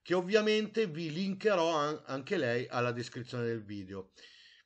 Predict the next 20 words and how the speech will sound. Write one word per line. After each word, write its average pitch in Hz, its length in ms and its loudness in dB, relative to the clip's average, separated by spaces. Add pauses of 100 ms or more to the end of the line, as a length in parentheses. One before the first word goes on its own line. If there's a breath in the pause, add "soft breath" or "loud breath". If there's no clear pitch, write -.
Quando 214 240 4
attaccate 156 720 2
il 160 160 -2
controller, 120 720 -2
se 202 180 -4
non 165 160 -2
riconosce 143 540 -2
la 113 100 -2
firma 180 300 -2
driver, 151 500 2
potrebbe 135 420 -2
non 127 140 -2
lasciarvelo 117 640 -2
installare, 95 640 -8
quindi 107 280 -6
poi 143 200 -2
non 170 100 -2
riuscite 131 300 -8
a - 20 -4
accoppiarlo 120 720 -4